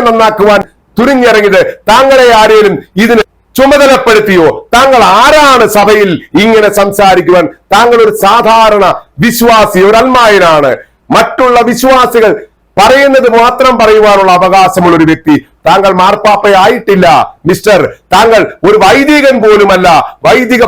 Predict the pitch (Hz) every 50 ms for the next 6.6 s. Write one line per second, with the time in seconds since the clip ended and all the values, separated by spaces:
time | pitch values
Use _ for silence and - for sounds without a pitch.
0 | - 202 202 226 262 277 294 277 269 277 247 233 226 214 214 214 - 226 226 214
1 | 214 202 190 202 202 196 160 185 185 175 175 165 147 - - - - 139 156 180
2 | 196 180 165 175 175 196 220 214 190 220 214 202 196 180 175 170 170 170 165 160
3 | 156 139 - - _ - - - 170 180 240 254 269 269 262 262 - 214 202 208
4 | 208 196 - 196 208 202 190 190 180 185 180 180 180 180 170 147 - - _ _
5 | - 160 208 214 214 _ - 247 233 233 202 165 - - _ _ - - 165 180
6 | 208 240 254 240 - - 262 269 269 269 277